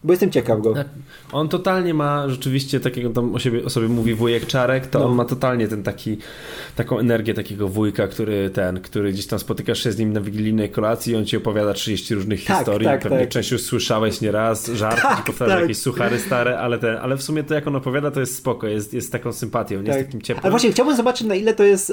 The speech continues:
Speaker 1: e, taka maska, a na ile w tym jest prawdziwy Czarek Pazura, nie?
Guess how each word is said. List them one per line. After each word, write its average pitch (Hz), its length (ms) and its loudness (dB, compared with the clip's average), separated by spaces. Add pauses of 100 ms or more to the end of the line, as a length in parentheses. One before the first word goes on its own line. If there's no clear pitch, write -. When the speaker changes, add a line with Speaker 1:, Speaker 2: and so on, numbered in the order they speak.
Speaker 1:
e, 165 320 6
taka 151 240 0
maska, 190 500 2
a 202 100 2
na 202 140 6
ile 208 360 6
w 190 40 -10
tym 196 140 2
jest 190 140 6
prawdziwy 202 280 4
Czarek 160 240 4
Pazura, 139 380 6
nie? 160 320 4